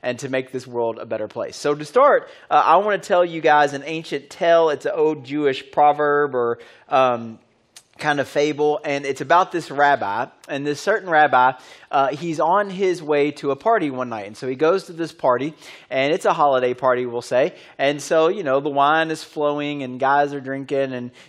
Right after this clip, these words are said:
you know, it's this good time for all to have, and then eventually, like all parties, uh, th-, it comes to an end, the night ends, and so he's on his way home. Now, he, he's making this journey down this trail towards his, his home.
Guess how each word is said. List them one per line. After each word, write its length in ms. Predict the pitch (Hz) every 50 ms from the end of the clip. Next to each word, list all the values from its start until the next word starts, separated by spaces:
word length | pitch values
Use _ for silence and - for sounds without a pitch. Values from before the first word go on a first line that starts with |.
| _ -
you 100 | 156 131
know, 160 | 120 117 120
it's 220 | 127 127 123 -
this 160 | 135 131 123
good 240 | - - 151 147 139
time 360 | - 147 135 135 135 135 139
for 220 | 135 - 139 131 131
all 260 | 127 127 131 131 131
to 200 | 127 131 139 131
have, 400 | 131 123 120 120 120 123 120 123
and 180 | 120 120 123 127
then 140 | 135 139
eventually, 580 | 135 131 156 226 269 127 - - 139 131 131 175
like 180 | 185 165 151 151
all 180 | 139 143 151
parties, 460 | 151 - 131 123 117 123 151 190 - - - - - - -
uh, 220 | 131 127 127 123
th-, 180 | 139 139 143 147
it 80 | - 160
comes 300 | - 175 160 165 160 -
to 160 | - 190 170
an 80 | 165 143
end, 240 | 117 117 131 165 170
the 200 | 156 123 131 127
night 280 | 131 127 135 165 165 -
ends, 460 | 139 117 113 117 139 175 170 - - _ _ - - - _ _
and 280 | 143 143 143 147 147 139
so 240 | - 170 156 151
he's 260 | 147 - 185 180 170 165
on 160 | 147 147 147
his 160 | 147 135 147
way 200 | 139 139 135 135
home. 320 | 131 147 160 139 113 - - _ _ _ _ _ _ _ _ _ _ _ - - _
Now, 280 | - 151 156 156 156 165
he, 160 | 175 190 180
he's 240 | 147 190 180 151 165
making 480 | 185 208 226 220 226 208 196 190 175
this 240 | 160 170 165 156 -
journey 400 | 139 127 151 151 160 156 151 143
down 280 | 131 135 135 139 143 139
this 200 | 135 127 - -
trail 400 | - - 165 160 147 131 127 127
towards 500 | - - 147 135 135 135 131 131 127 -
his, 300 | - 139 123 123 123 -
his 180 | - 139 117
home. 300 | - 185 240 226 151 123